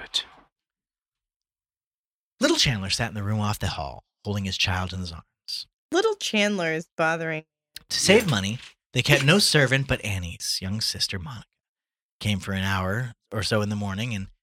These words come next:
Speaker 2: an hour or so in the evening to help. But Monica, Monica had gone home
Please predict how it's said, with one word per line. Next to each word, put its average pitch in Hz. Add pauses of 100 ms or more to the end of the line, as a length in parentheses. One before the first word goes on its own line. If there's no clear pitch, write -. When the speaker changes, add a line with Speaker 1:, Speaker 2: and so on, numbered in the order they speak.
Speaker 2:
an 101
hour 101
or 101
so 101
in 98
the 101
evening 92 (100)
to 92
help. - (300)
But 165
Monica, 175
Monica 160
had 123
gone 131
home 113